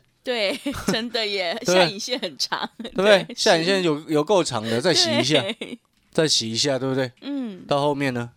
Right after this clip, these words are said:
Speaker 2: 有没有变化？
Speaker 1: 有，涨，又上去了。
Speaker 2: 还有整个又拉上来了啊。
Speaker 1: 嗯。
Speaker 2: 多方趋势变了没？没有啊。目前它短，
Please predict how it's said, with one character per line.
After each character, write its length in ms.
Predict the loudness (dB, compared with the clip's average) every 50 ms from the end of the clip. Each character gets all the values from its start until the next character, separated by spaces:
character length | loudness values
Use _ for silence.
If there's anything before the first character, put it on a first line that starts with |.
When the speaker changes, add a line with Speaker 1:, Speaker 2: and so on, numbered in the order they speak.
| _ _
Speaker 2:
有 100 | -6 -4
没 60 | -4
有 40 | -2
变 160 | -2 -2 -4
化？ 240 | -4 -4 -6 -6 -6 _ _ _ _ -14
Speaker 1:
有， 380 | -14 -12 -12 -12 -12 -12 -12
涨， 200 | -14 -14 -16 -16 -18 -20 -18
又 120 | _ -16 -14
上 180 | -12 -10 -4
去 60 | -2 0
了。 0 |
Speaker 2:
还 20 |
有 60 | 0
整 180 | 0 0 0 0
个 80 | 2
又 160 | 4 6 6 6
拉 140 | 6 6
上 160 | 6 4 2 0
来 160 | 0 0 0
了 160 | 0 0 0
啊。 60 | -2 -4
Speaker 1:
嗯。 400 | -8 -14 -16 -18 -18 -18 -20 -20 _ _ _ _
Speaker 2:
多 120 | -2 0
方 160 | 0 0 -2 -2
趋 140 | -4 -4
势 120 | -2 -2 -4
变 220 | -2 -2 -2 -2
了 60 | -2
没？ 240 | -4 -8 -12 -14 -16 -20 -20 _
没 180 | -10 -6 -4 -4
有 160 | -2 -4 -4
啊。 200 | -6 -10 -14 -18 _ _ _ _ _ _ _ _ -20 _ _ _ _ -20 _ _
目 140 | -2 -2 -2
前 160 | 0 -2 -2
它 140 | -2 -2 -4 -4 _ _ _
短， 440 | _ 0 0 0 0 -4 -8 -12 -14